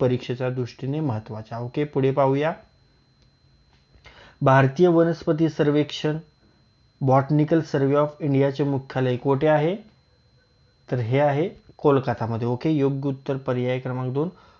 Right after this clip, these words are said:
कोलकाता. आता Botanical Survey of इंडिया, भारतीय वनस्पती सर्वेक्षण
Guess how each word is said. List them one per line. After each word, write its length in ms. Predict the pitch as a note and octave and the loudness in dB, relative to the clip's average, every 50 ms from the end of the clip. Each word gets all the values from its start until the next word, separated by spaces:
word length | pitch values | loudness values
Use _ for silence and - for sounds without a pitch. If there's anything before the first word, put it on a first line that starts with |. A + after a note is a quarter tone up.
| _ _ | _ _
कोलकाता. 520 | - - E3+ D#3+ D3 C3 - A2+ - B2 - - - | 0 2 4 4 4 2 -2 -6 -6 -8 -10 -8 -6
आता 300 | C3+ B2+ - - D#3+ F#3 G#3 - - - _ _ _ _ - | -6 -2 2 2 2 2 2 -2 -8 -20 _ _ _ _ -6
Botanical 720 | C#3 C3+ B2+ C3 C3+ C3 - - D3+ D3 D#3 D3+ D#3 E3+ E3+ | 0 2 4 4 2 2 0 -2 0 0 0 0 2 2 0
Survey 540 | E3+ E3 - - - C#3 C3 B2 B2 C3 C3+ C3+ - | 0 0 -4 -4 -2 -2 -2 0 -2 -2 -4 -4 -4
of 120 | C#3 C3 C3+ - - - | -6 -6 -6 -10 -8 -4
इंडिया, 420 | F3 D#3+ D3+ C#3+ B2+ B2 A#2 G2+ - - _ _ _ | -2 0 0 0 -2 -2 -4 -6 -8 -12 _ _ _
भारतीय 500 | - C#3+ C3+ B2+ B2+ B2+ B2+ - D3+ D3+ | -2 0 0 0 0 -2 -2 0 0 2
वनस्पती 640 | D#3 D3+ D3 C#3 C#3 C#3 C3+ - - C#3 C3 - D3+ | 2 2 2 0 0 -4 -8 -8 -10 -8 -6 -4 -6
सर्वेक्षण 720 | C#3+ - - C#3 C3 B2 A#2 A#2+ A#2 - - - - - | -6 -4 -4 -4 -4 -2 -4 -4 -6 -8 -12 -14 -14 -14